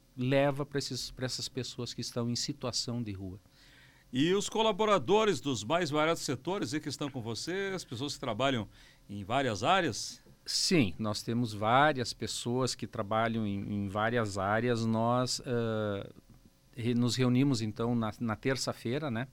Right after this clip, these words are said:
Speaker 2: Tá.
Speaker 1: Às terças-feiras é quando acontece isso. Nós temos a nossa sede do, do Sopão, que fica na Rua Moron, dezoito cinquenta e oito, no edifício Ladeira, na cobertura do edifício Ladeira. Bem atrás ali do Belo,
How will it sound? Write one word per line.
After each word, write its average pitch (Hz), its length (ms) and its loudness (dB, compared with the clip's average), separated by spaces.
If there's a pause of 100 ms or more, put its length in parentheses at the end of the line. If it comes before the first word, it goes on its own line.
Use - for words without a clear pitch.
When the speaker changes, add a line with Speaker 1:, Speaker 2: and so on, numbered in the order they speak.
(140)
Speaker 2:
Tá. 80 220 -10
Speaker 1:
Às 101 140 -8
terças-feiras 110 640 -4
é 107 40 -4
quando 101 220 -4
acontece 98 580 -4
isso. 113 220 -6
Nós 101 120 -8
temos 104 280 -8
a 90 40 -8
nossa 92 280 -8
sede 101 460 -2
do, 87 220 -16 (560)
do - 80 -14
Sopão, 107 400 -2
que - 120 -8
fica 110 360 -6
na 110 580 -2
Rua 107 200 0
Moron, 107 400 0
dezoito 98 340 -4
cinquenta 98 440 -4
e 92 60 -4
oito, 104 260 -4
no 92 80 -4
edifício - 400 -10
Ladeira, 92 440 -6
na 95 80 -10
cobertura 104 560 -2
do 92 80 -4
edifício - 380 -10
Ladeira. 92 340 -10 (400)
Bem 254 140 2
atrás 185 300 2
ali 139 140 -2
do 123 100 0
Belo, 110 280 -2